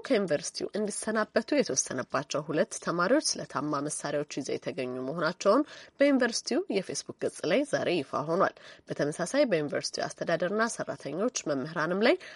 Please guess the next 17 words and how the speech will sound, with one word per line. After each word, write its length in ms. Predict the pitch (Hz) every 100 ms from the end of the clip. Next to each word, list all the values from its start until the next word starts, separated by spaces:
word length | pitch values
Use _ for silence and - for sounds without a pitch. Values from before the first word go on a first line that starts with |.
| - -
አስፈላጊው 640 | 233 - 240 233 226 330
ማጣራት 500 | 254 139 - 143 117 -
ተካሂዶ 440 | 180 196 214 226 381 -
በዩኒቨርሲቲው 680 | 175 151 131 - - 180 208 -
አለመረጋጋት 840 | 185 180 165 - 117 - - 113
ላይ 160 | 202 240 262 - -
እጃቸው 560 | 233 233 247 233 - 285 -
አለበት 440 | 233 220 214 233
የተባሉትና 600 | 185 175 151 135 - 185 240 254
በቅርቡ 440 | 190 - - 143 226 240 -
እርምጃ 320 | 220 202 160 - _ - - _ _ _
አለበት 480 | 202 202 165 - 160
የተባሉት 440 | 143 - 139 - -
ላይ 120 | 262 - - - _
በቅርቡ 840 | 247 - 208 226 233 - - 180 233 370
እርምጃ 320 | - 180 160 - 147
እንደሚወስድ 540 | 175 196 233 285 -